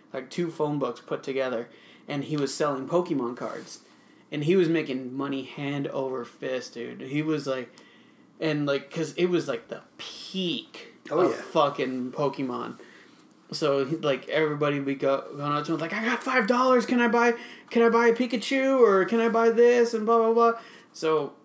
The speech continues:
Speaker 1: he was selling all these cards, and, um, I remember the first Pokemon card I ever got was, I bought an Onix from that kid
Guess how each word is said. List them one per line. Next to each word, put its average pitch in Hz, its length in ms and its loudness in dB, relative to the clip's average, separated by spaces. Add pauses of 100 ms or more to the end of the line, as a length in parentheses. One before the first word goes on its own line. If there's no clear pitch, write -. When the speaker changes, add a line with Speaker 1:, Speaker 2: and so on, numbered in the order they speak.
(120)
Speaker 1:
he 175 180 -4
was 160 160 0
selling 170 360 2
all 143 140 0
these 135 160 -4
cards, 180 580 0 (520)
and, 151 580 2
um, 135 640 0 (360)
I 151 100 2
remember 160 380 4
the 139 120 0
first 180 480 0
Pokemon 165 480 -2
card 139 200 -2
I 135 140 -6
ever 143 240 -4
got 131 420 -2 (560)
was, 131 720 -2
I 131 80 -6
bought 135 240 0
an 143 100 -2
Onix 170 460 -2
from 135 220 -6
that 120 180 -10
kid 120 360 -8